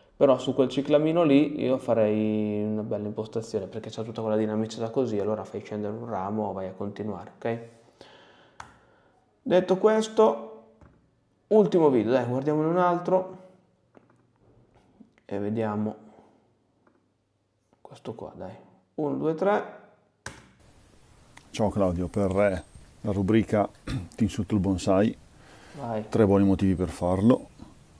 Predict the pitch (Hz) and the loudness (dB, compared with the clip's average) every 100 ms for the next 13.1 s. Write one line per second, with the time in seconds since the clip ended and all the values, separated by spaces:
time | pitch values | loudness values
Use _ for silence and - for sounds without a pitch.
0 | - - 110 98 95 104 - 117 101 92 | -16 -2 2 4 4 2 2 0 -2 -6
1 | - 135 185 190 - 95 92 90 95 - | -8 -6 -6 -6 -8 -6 -4 -4 -4 -2
2 | 92 87 95 90 95 101 101 85 87 85 | -4 0 0 2 2 2 0 -2 -4 -2
3 | 92 87 85 82 85 85 90 87 110 117 | -2 -2 -2 -6 -6 -4 -4 -2 -2 -2
4 | - 76 - - - - - - - - | -4 -10 -12 -16 -20 -20 -20 -20 -10 -4
5 | 95 87 - - 90 87 85 85 87 95 | -2 -2 -6 -2 0 0 0 -2 -2 -4
6 | 87 87 82 90 85 85 87 95 107 120 | -2 -2 -2 -2 -2 -4 -4 2 4 4
7 | - 131 - - - - 107 110 113 101 | 0 4 4 4 -12 -16 -12 -10 -8 -8
8 | 95 92 - - - - - - - - | -8 -10 -12 -20 -20 -20 -20 -20 -20 -12
9 | 110 90 90 87 - 90 82 80 78 82 | -8 -4 0 0 0 0 2 0 -2 -4
10 | 92 82 82 - - - 87 78 82 80 | -6 -6 -6 -8 -6 -2 0 2 0 -2
11 | - 80 78 73 - - - 95 87 85 | -4 -4 -4 -8 -12 -12 -4 0 0 -2
12 | - 87 85 80 - 90 85 82 85 90 | -4 -4 -4 -6 -6 -6 -4 -6 -6 -4
13 | 92 | -4